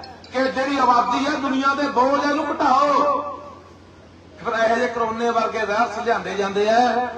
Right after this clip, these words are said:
ਉਹੋ ਜਿਹੀਆਂ ਵੈਕਸੀਨ ਦਵਾਈਆਂ ਤਿਆਰ ਕੀਤੀਆਂ ਜਾਂਦੀਆਂ ਨੇ ਤੇ ਫਿਰ ਲੋਕਾਂ ਨੂੰ ਖਤਮ ਕੀਤਾ ਜਾਂਦਾ। ਨਹੀਂ ਸਾਡੇ ਗੱਲਾਂ ਪੱਲੇ ਪੈਣੀਆਂ। ਆਹ ਪੁਲਿਸ ਦਾ ਤਸ਼ੱਦਦ,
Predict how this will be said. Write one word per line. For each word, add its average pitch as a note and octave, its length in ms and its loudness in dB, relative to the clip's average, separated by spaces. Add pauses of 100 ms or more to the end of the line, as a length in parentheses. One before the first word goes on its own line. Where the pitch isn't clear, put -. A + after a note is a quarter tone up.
(120)
ਉਹੋ G#3 140 4
ਜਿਹੀਆਂ A3+ 280 -2
ਵੈਕਸੀਨ A3+ 440 -2
ਦਵਾਈਆਂ A3+ 460 -2
ਤਿਆਰ B3+ 240 0
ਕੀਤੀਆਂ A3+ 380 -4
ਜਾਂਦੀਆਂ G#3 400 -2
ਨੇ G3+ 160 -2 (340)
ਤੇ G3+ 80 -6
ਫਿਰ G#3 180 -4
ਲੋਕਾਂ G3 380 -2
ਨੂੰ G3 100 -8
ਖਤਮ F3+ 260 -8
ਕੀਤਾ E3 300 -10
ਜਾਂਦਾ। C#3+ 260 -14 (1800)
ਨਹੀਂ C4+ 220 2
ਸਾਡੇ C4+ 260 4
ਗੱਲਾਂ B3+ 300 6
ਪੱਲੇ B3 280 4
ਪੈਣੀਆਂ। G#3 540 2 (540)
ਆਹ C4 140 6
ਪੁਲਿਸ B3+ 340 2
ਦਾ C4 280 4
ਤਸ਼ੱਦਦ, B3+ 380 2